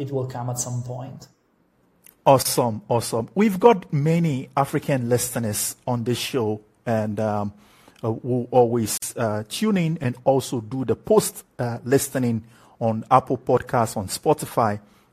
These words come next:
Speaker 2: and on Google Podcasts. Which African player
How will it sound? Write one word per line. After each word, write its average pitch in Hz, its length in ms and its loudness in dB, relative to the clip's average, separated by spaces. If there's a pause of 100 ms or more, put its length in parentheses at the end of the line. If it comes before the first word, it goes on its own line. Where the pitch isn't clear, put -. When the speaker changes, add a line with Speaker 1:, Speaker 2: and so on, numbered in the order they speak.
Speaker 2:
and 127 100 2
on 110 160 0
Google 123 300 0
Podcasts. 107 560 -2 (300)
Which 208 300 2 (120)
African 147 480 2
player 127 500 2